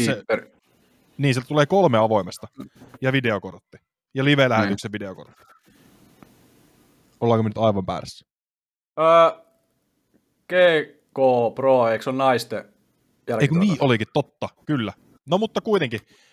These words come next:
Speaker 1: me nähdään käytännössä kolme korttia vähintään avoimesta luokasta. Niin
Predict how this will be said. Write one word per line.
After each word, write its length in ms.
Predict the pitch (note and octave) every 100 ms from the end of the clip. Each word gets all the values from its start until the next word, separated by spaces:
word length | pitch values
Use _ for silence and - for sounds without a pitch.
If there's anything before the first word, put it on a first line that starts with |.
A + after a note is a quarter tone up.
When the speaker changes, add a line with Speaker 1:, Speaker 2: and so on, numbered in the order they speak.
| -
Speaker 1:
me 60 | E3+
nähdään 220 | G3+ A3
käytännössä 360 | B3+ A#3 G3 -
kolme 340 | G#3+ G#3 D#3
korttia 500 | - A#2 A2+ - A#2+
vähintään 720 | B2+ C#3 B2+ F#2 - F2+ F#2 _ _ _ _ _ _ -
avoimesta 520 | B2 A#2 G2+ F#2 F2+
luokasta. 440 | F2 - - G2 - _ _ _ _ _ _ _ _ _ _ _ _ _ _ _
Niin 380 | A#2+ B2 A#2+ A#2+